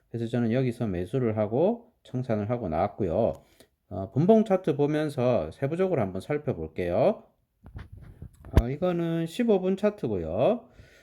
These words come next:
제가 매매 전략을 짤 때 요렇게 선을 그어 놓은 거 보이시죠? 팔천삼백 원에 사야겠다.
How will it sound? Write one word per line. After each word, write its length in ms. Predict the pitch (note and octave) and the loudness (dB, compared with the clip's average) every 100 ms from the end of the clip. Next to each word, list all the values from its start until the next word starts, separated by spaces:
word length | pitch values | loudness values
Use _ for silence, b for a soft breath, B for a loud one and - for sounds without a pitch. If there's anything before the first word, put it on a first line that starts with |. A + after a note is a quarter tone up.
| b | b
제가 240 | - B2+ | -4 0
매매 280 | C#3 F#3 G3 | 2 2 2
전략을 800 | E3 A#2+ B2+ C#3+ C#3 D3+ D3 D3 | 4 4 6 4 4 4 4 2
짤 340 | C#3+ C3+ C3+ - | 0 0 -2 -2
때 280 | D3+ C#3+ C3+ | 0 2 0
요렇게 480 | D3+ F3+ F3+ D#3 | 0 0 0 -2
선을 400 | D3 A#3+ B3 G3+ | -4 2 4 4
그어 200 | D3 D#3 | 4 2
놓은 160 | C3+ B2+ | 2 0
거 100 | G#2+ | -2
보이시죠? 640 | F#2+ G#2+ - C3+ D3+ F2 - | -4 -4 -4 -2 0 -2 -2
팔천삼백 720 | G3+ G#3 A3 G#3+ A#3 A3 F3+ | -2 2 2 4 4 4 4
원에 400 | C#3+ B2+ D#3+ A#3 | 4 4 2 0
사야겠다. 960 | G#3 - F3+ D#3+ - F#2 G2 A2+ D#2+ | -2 0 0 0 -2 0 0 0 -2